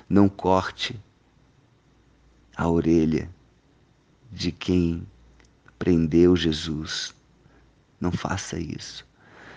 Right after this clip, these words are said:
A justiça vem de Deus. A justiça vem de Deus. Quantas vezes eu e você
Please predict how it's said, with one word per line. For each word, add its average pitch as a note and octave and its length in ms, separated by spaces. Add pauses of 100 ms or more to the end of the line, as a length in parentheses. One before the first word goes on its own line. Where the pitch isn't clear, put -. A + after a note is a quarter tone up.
(420)
A E2+ 100
justiça G#2 800
vem G2 240
de F2+ 140
Deus. D#2 560 (1120)
A F2 140
justiça F2+ 720
vem F2+ 160
de - 120
Deus. D#2+ 280
Quantas A#2 420
vezes F#2 480
eu F#2+ 80
e F2+ 80
você E2+ 560